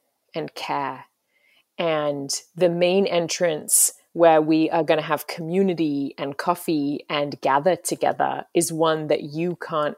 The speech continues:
access. And when you point that out to us, you're the problem, not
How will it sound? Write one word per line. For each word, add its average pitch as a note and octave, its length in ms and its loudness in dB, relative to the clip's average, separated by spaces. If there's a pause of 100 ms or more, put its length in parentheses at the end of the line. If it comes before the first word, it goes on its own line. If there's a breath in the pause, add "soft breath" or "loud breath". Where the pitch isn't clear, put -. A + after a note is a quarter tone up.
access. - 880 0
And E3+ 140 0
when F3+ 160 0
you F3 80 0
point G#3 320 -2
that D#3 140 4
out D#3+ 240 2
to D3+ 200 0
us, C#3+ 380 2
you're E3+ 320 4
the D#3 100 2
problem, C#3 680 -2 (260)
not E3+ 320 2